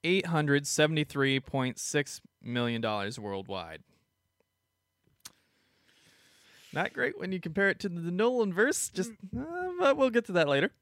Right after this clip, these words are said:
Speaker 2: Oh.
Speaker 1: Uh, next up is Wonder Woman,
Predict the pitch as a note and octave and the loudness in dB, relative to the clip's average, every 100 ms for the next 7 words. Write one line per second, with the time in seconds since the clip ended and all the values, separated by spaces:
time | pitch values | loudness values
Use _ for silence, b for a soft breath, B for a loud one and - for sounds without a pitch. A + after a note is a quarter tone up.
0 | - A#3 B3 G#3 F#3 D#3+ C#3+ C3 A#2+ A2+ | -10 -6 -4 -6 -8 -8 -10 -10 -10 -10
1 | F#2+ B B B B B B B B B | -12 B B B B B B B B B
2 | B B B C#3+ D3 D3 D3 D#3 F#3 - | B B B 8 10 12 10 6 0 2
3 | E3 F3+ - - C#3+ C3 B2+ B2+ C#3+ D#3+ | 4 4 2 -2 2 2 0 2 4 6
4 | C#3+ C3+ C3+ F3 G3 | 6 6 4 2 -2